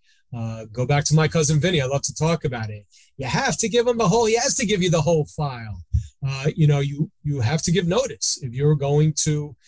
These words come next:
put an item into evidence, um, you have to show it to him.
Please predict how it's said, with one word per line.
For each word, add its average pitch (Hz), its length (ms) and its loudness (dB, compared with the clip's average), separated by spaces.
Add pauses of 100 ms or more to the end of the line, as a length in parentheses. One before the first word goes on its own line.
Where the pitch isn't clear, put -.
(360)
put 147 160 2
an 147 80 0
item 147 260 0
into 147 260 -4
evidence, 214 600 -4 (360)
um, 135 280 -4
you 127 160 -2
have 139 140 0
to 180 100 0
show 196 240 0
it 254 100 0
to 131 120 0
him. 95 180 -6